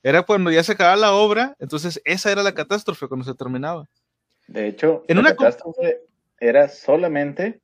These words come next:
Speaker 2: cuando la
Speaker 1: Ujú.
Speaker 2: obra terminaba mal. O cuando
Speaker 1: No, de
Speaker 2: terminaba
Speaker 1: hecho,
Speaker 2: bien,
Speaker 1: no.
Speaker 2: quieres, pues sí, ahí dices, bueno,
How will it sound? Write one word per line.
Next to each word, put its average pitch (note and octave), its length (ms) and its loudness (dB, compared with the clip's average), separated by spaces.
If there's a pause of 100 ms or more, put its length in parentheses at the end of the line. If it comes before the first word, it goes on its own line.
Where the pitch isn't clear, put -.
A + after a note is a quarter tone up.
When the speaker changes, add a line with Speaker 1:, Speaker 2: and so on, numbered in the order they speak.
(500)
Speaker 2:
cuando F#2 380 -2
la F2 100 -4
Speaker 1:
Ujú. F2 100 0
Speaker 2:
obra B2+ 140 2
terminaba E2+ 520 -4
mal. A2 360 -4 (1500)
O G2 80 -12
cuando G2 240 -2
Speaker 1:
No, B2 40 0
de B2 60 0
Speaker 2:
terminaba D3+ 320 2
Speaker 1:
hecho, C3 80 2
Speaker 2:
bien, D3 140 2
Speaker 1:
no. E3+ 80 -10
Speaker 2:
quieres, B2+ 380 0 (500)
pues G#2+ 160 -6
sí, C#3+ 100 -6
ahí F#3 80 -6
dices, F3 240 -16 (400)
bueno, A3+ 240 -2